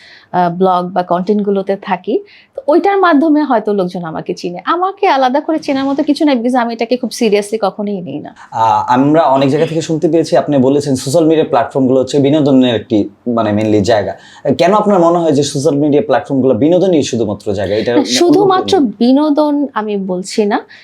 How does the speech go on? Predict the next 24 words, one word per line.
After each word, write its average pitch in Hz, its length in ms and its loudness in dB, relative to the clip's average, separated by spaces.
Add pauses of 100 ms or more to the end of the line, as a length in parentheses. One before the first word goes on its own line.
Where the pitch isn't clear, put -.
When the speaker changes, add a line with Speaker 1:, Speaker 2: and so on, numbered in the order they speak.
(140)
Speaker 1:
এটা 247 320 2
বিনোদন, 269 1000 2
এ, 190 100 -4
দুইটা 302 300 -4
পারপাসে 226 420 -4
ইউজ 214 280 -6
করা 202 300 0
যেতে 262 300 0
পারে 269 300 -6 (180)
পজিটিভলি। 208 600 -4
সেটা 254 220 -2
হচ্ছে 240 240 -2
বিনোদন 254 640 -2 (140)
এবং 190 280 -6 (580)
সেকেন্ডলি 294 500 2
হচ্ছে 320 400 -2 (280)
যে, 196 420 2
আ, 185 440 0 (260)
শিক্ষণীয় 349 680 0
ব্যাপারটা, - 520 -6 (180)
এডুকেশনাল, 214 560 -2 (220)
এবং 240 140 -4
থার্ডলি 311 440 2
হচ্ছে 381 240 0